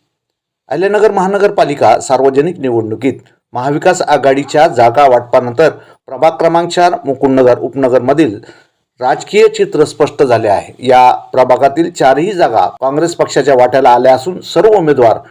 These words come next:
काँग्रेसच्या अधिकृत हाताचा पंजा या चिन्हावर निवडणूक रिंगणात उतरले आहेत. विशेष बाब म्हणजे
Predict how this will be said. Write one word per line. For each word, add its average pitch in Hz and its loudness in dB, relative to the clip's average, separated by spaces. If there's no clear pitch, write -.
काँग्रेसच्या 160 2
अधिकृत 170 -2
हाताचा 127 0
पंजा 131 0
या 151 -2
चिन्हावर 123 2
निवडणूक 131 -2
रिंगणात 127 -2
उतरले 113 0
आहेत. 95 2
विशेष 170 -4
बाब 180 0
म्हणजे 185 2